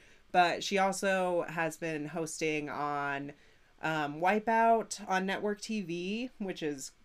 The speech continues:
awesome. She is still the host of Nailed It. I listen to their other podcast. She's on a ton of podcasts. Like, talk about work ethic. This girl is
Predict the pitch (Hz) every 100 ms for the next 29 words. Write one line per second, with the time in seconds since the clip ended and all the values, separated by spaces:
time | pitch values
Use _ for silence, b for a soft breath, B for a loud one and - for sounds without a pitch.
0 | - 143 131 - 165 214 214 _ - -
1 | - _ - - 180 165 165 - 160 147
2 | 139 - - 156 147 156 147 - 135 127
3 | 147 151 151 170 160 160 160 - B B
4 | B - 160 156 156 156 156 - - -
5 | 165 165 170 160 - 156 151 156 160 -
6 | 165 175 180 180 175 170 170 175 170 -
7 | 208 359 190 - - 151 143 131 117 123
8 | - 113 90 - 147 98 - 165 214 320
9 | 214 - 139 139 - - 135 - 110 -
10 | 156 151 - 156 165 165 - 151 - 151